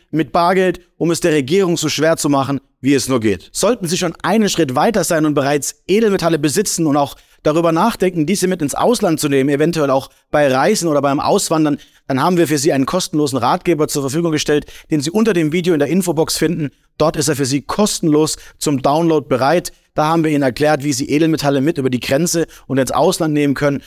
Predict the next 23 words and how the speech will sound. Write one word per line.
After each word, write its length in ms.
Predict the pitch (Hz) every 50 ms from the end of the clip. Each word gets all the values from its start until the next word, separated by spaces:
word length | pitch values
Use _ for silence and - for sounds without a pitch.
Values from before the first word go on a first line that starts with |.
| - _ -
und 80 | 135
dabei 320 | 131 135 127 139 131 135 123
keine 420 | - - - 139 147 151 160 165
Gesetze 420 | 147 151 139 - 143 117 - 139 107
brechen. 360 | - 101 95 - - 87 78 -
Einfach 280 | 156 196 226 208 208
auf 120 | 214 208 -
den 140 | 190 170
Link 220 | 170 185 214 214 208
klicken 360 | 202 208 175 202 202 208 208
und 200 | - 170 151 -
sichern 260 | - 180 175 170 160
Sie 80 | 143 156
sich 160 | 143 147 131
jetzt 320 | 160 175 170 - - - _
Ihren 180 | 156 156 165 160
kostenlosen 560 | - 151 147 - - - 135 139 135 135 139
Ratgeber. 520 | 113 110 107 98 - - 101 87 85 - -
Warum 320 | 147 160 170 226 294 285 240
also 200 | 220 196 160 170
die 140 | 190 151
deutsche 320 | 131 190 240 254 - 233 208
Politik 480 | - 185 175 160 - 175 175 - -